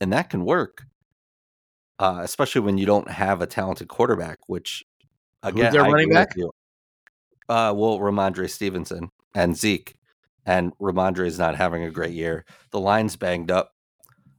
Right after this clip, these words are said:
Speaker 1: Uh, you know, and again, the defense is, is hurting there, but they've been outscored in their last two games by a ridiculous number. I was trying to look,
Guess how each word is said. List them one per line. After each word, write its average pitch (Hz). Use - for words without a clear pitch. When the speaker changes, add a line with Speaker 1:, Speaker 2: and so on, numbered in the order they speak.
Speaker 1:
Uh, 87
you 95
know, 87
and 85
again, 87
the 87
defense 90
is, 85
is 82
hurting 98
there, 82
but 87
they've 98
been 104
outscored 113
in 90
their 85
last 87
two 101
games 95
by 87
a 92
ridiculous 95
number. 95
I 87
was 85
trying 98
to 90
look, 87